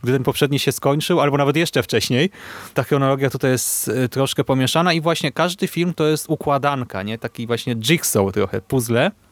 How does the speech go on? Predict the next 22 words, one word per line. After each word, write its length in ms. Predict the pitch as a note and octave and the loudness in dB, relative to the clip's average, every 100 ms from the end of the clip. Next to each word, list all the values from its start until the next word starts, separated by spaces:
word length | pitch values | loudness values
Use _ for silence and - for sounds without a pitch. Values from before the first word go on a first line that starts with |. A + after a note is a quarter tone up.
| _ _ _ _ - - | _ _ _ _ -20 -4
Fabuła 380 | C#3+ C#3 D#3+ E3 | 0 2 4 2
jest 120 | C3 | 2
zawsze 320 | C#3+ D3 D3 | 0 0 -2
pokręcona 760 | - C#3+ C#3 C3 - C#3+ C#3 C3 - - - - | 0 -2 0 0 2 2 2 0 -4 -18 -20 -2
niczym 480 | B2+ B2 C#3+ C3+ C3+ B2 | 0 2 2 2 0 0
drut 280 | A#2 E3 - | 2 0 2
kolczasty 560 | B2 A#2 A2+ G#2+ - | 0 2 2 0 0
w 40 | G#2+ | 0
jednej 260 | A2 A2 | 2 0
z 60 | G#2+ | 0
pierwszych 360 | A#2 G#2 - - | -2 -2 -4 -4
pułapek 560 | A#2+ G#2+ F#2 A2+ - | 0 0 2 0 -2
Kramera. 560 | - A#2 G#2+ G#2 G#2+ C3 - - D3 - | -2 0 2 2 2 2 -2 -16 -16 -10
E, 300 | - A2+ A2 | -2 2 2
mamy 400 | A#2 B2 D3+ E3+ | 0 0 0 0
ten 260 | - C#3 B2+ | 0 -2 -2
taki 300 | C3+ - B2 | -4 -4 -4
brutalny 800 | A#2+ B2 A#2+ C3+ D3 C#3 C3+ B2 | 0 0 2 2 2 0 0 2
larp, 460 | B2 A#2+ G2 F#2+ | 2 2 0 -4
tę 120 | F2+ A2 | -4 -4
grę 460 | A2 G#2+ C3 C3+ | -2 0 2 2
zawsze, 640 | A2+ G#2+ G2+ - A2+ D3+ | 2 0 0 -4 0 0